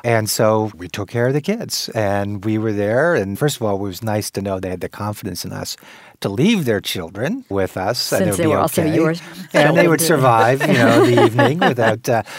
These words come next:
Speaker 1: too much harm done. But it really became a bonding experience for me and this fellow who I said, you know, he's become one of my best friends, and I've known,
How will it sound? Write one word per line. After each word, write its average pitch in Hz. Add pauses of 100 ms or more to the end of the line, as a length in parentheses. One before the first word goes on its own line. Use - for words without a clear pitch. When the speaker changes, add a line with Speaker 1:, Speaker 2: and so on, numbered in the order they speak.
(200)
Speaker 1:
too 101
much 120
harm 101
done. 101 (420)
But 143
it 151
really 180
became 151
a 123
bonding 113
experience 101
for 101
me 101
and 95
this 92
fellow 151
who 104
I 101
said, -
you 120
know, 92
he's 98
become 101
one 98
of 98
my 95
best 95
friends, 98
and 98
I've 98
known, 98